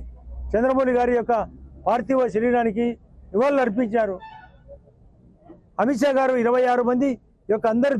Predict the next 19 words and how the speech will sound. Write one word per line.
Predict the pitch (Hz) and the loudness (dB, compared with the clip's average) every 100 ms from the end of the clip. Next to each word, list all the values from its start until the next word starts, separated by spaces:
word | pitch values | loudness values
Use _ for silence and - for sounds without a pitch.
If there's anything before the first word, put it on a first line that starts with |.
| 220 | 2
దేహాలకు | 240 247 220 220 202 | 2 2 0 0 0
పాపం | 214 226 208 220 - _ - | 0 0 -2 -8 -18 _ -4
బాధతో | 180 233 247 247 226 220 | 0 2 2 2 2 0
ఎక్స్‌ప్రెస్ | 214 240 208 | 0 -2 0
చేసినాడు, | 175 202 180 175 - - - - | -2 -4 -4 -8 -8 -6 -6 -4
నివాళులు | 196 247 247 | 0 2 2
అర్పించినాడు. | 220 214 196 208 185 175 - - - - - - | 0 0 0 -2 -2 -6 -6 -6 -8 -14 -14 -2
సౌదీ | 220 277 269 | 0 2 2
అరేబియా | 247 254 240 247 226 - - - | 2 2 2 0 0 -2 -8 -4
నుంచి | 226 226 247 | -4 0 0
ఉటాబుట్టిన | 233 262 254 220 220 185 | 2 0 0 -2 -4 -2
మోడీ | 220 254 | -2 0
గారు | 247 233 | 0 0
వచ్చారు, | 196 226 196 - - - - 185 | 0 -2 -2 -8 -20 -20 -6 -2
రాజ్నాథ్ | 254 262 262 | 2 2 0
సింగ్ | 220 254 | 0 0
గారు | 254 233 - - - | 0 -2 -6 -20 -6
స్పాట్కు | 208 240 240 | -2 0 0
పోయినాడు, | 240 233 214 | 0 2 0